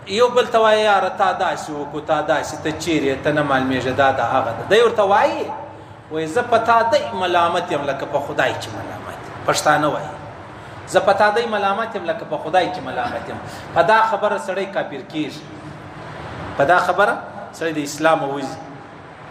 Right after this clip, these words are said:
هغه د ده شیرینه کور والا نه ده، دا پر طلاقېږي. «زه په تا دی ملامت یم، لکه په خدای چې سړی ملامتېږي.» یعنی ستا په فکر باندې خالق او مخلوق دې سره یو کړي. اوس ما او تا چې و خالق ته څومره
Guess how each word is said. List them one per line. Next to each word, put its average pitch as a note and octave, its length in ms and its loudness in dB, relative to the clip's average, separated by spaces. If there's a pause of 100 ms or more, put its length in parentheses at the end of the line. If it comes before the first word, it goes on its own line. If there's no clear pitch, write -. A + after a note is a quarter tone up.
(260)
هغه C3+ 180 6
د D3 140 4
ده F#3 60 2
شیرینه F3+ 440 2
کور G3 240 2
والا G3 240 4
نه G#3+ 100 -2
ده، G3+ 60 -4
دا F#3 160 4
پر C#3 240 0
طلاقېږي. C3 580 -4 (680)
«زه E3 120 4
په D#3+ 120 4
تا E3+ 160 6
دی F3+ 160 0
ملامت D3+ 480 -2
یم، C3 120 -6
لکه B2 260 -8
په B2+ 140 -6
خدای D3+ 220 4
چې - 140 -4 (100)
سړی B2+ 180 -6 (100)
ملامتېږي.» A2 600 -14 (560)
یعنی D#3+ 120 6
ستا A3 220 4
په A3 120 4
فکر A3 320 0
باندې F3+ 220 0
خالق F#3 440 0
او F3+ 40 -2
مخلوق F#3 400 -2
دې E3 60 -4
سره D3+ 220 2
یو D#3 200 2
کړي. - 920 -10
اوس C#3+ 140 0
ما G3 100 6
او G3 60 6
تا G#3+ 120 4
چې G#3+ 100 -2
و G3+ 80 2
خالق G3+ 400 2
ته G3+ 60 -2
څومره G#3+ 280 -4